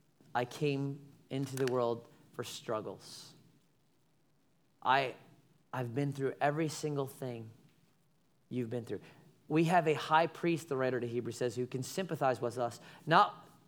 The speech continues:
just some pie in the sky, but one who has been tempted in all ways, yet without sin. Everything that you have faced, everything you are facing, every struggle, every hardship, every temptation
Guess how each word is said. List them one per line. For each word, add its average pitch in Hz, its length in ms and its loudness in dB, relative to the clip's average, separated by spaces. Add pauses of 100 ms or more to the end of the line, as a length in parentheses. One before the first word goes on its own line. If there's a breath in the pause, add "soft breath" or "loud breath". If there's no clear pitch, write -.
(120)
just - 340 -6
some 175 380 4 (320)
pie 165 240 6
in 175 80 0
the 165 80 0
sky, 151 320 6
but 147 160 0
one 185 180 6
who 214 120 4
has 180 100 4
been 160 160 -2
tempted 190 420 -2
in 160 120 4
all 156 100 6
ways, 147 220 4
yet 151 100 4
without 139 240 0
sin. 131 180 0 (360 loud breath)
Everything 247 640 6
that 208 100 4
you 208 200 4
have 180 120 6
faced, - 480 2
everything 240 380 2
you 208 100 6
are 180 120 6
facing, 180 520 2 (240 loud breath)
every 214 240 8
struggle, 185 640 6 (180 loud breath)
every 208 420 6 (180 loud breath)
hardship, 196 680 6 (240)
every 202 220 6
temptation 196 840 2